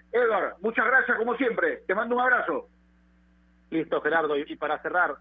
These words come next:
Speaker 2: depende también de que contrata, ¿no? Porque si el que contrata conoce esas
Speaker 1: Sí,
Speaker 2: cosas,
Speaker 1: claro.
Speaker 2: tiene mucho que ver eso, ¿no? Por eso te decía, yo también te soy muy sincero y directo en este tema, en lo particular, en desacuerdo con contratar a un, a un deportista que no, que no se maneja bien. Pero bueno,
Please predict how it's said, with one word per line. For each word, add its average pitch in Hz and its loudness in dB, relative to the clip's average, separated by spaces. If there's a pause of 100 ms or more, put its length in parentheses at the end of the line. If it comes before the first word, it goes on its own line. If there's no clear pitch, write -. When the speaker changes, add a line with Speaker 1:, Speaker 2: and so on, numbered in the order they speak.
Speaker 2:
depende 165 -8
también 170 -10
de 180 -10
que 165 -10
contrata, 143 -6
¿no? 156 -18
Porque 131 -12
si 151 -12
el 143 -8
que 139 -12
contrata 156 -10
conoce 165 -12
esas - -4
Speaker 1:
Sí, 175 -2
Speaker 2:
cosas, 175 0
Speaker 1:
claro. 143 0 (800)
Speaker 2:
tiene 156 -6
mucho 165 -4
que 143 -4
ver 143 0
eso, 123 -6
¿no? 151 -14
Por 151 -10
eso 151 -10
te 151 -4
decía, 147 -4
yo 160 -4
también 160 -6 (100)
te 139 -6
soy 156 -6
muy 160 -8
sincero 165 -8
y 160 -2
directo 160 -6
en 151 -10
este 151 -8
tema, 160 -4 (280)
en 143 -8
lo 139 -2
particular, 139 -4 (220)
en 120 -14
desacuerdo 156 -4
con 143 -10
contratar 135 -6
a 143 -2
un, 156 -10 (220)
a 143 -10
un 147 -12
deportista 151 -4
que 135 -4
no, 139 -4 (240)
que 135 -4
no 151 -4
se - -6
maneja 135 -6
bien. 117 -8 (180)
Pero - -2
bueno, 180 -4